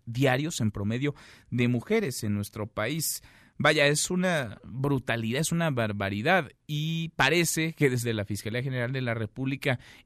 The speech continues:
en lugar de apostarle al mejoramiento de sus procesos, en lugar de estarle apostando a la perspectiva de género, pues le están apostando a desaparecer el feminicidio.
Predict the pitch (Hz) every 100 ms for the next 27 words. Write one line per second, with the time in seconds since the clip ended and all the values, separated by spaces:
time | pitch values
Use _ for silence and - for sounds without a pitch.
0 | _ 170 185 185 165 147 135 123 - _
1 | - - 120 107 - 101 - 120 123 123
2 | - _ _ - - 110 110 107 101 95
3 | 92 95 120 113 127 120 143 143 143 113
4 | - 110 - - - - 120 107 147 127
5 | 143 143 - 117 117 127 143 139 - 135
6 | 139 127 - 104 - 135 127 117 104 -
7 | - - - 107 104 107 - 127 113 -
8 | 107 - 143 147 135 139 151 135 131 147
9 | 151 - - - 120 110 - 143 165 -
10 | - 170 170 156 127 110 - 101 - 165
11 | 135 120 110 110 165 156